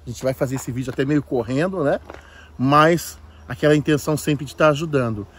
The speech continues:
Aqui foi achado o corpo de uma moça, pedaços de corpo dessa moça. Começou, ó,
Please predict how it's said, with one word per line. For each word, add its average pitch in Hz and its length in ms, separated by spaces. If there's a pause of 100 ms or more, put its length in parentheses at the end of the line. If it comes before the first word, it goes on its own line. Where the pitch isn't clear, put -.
(480)
Aqui 185 300
foi 214 240
achado 170 560
o 117 60
corpo 180 360
de 151 100
uma 175 180
moça, 147 680
pedaços 156 560
de 135 80
corpo 160 400
dessa 123 280
moça. 131 460 (760)
Começou, 185 460
ó, 143 200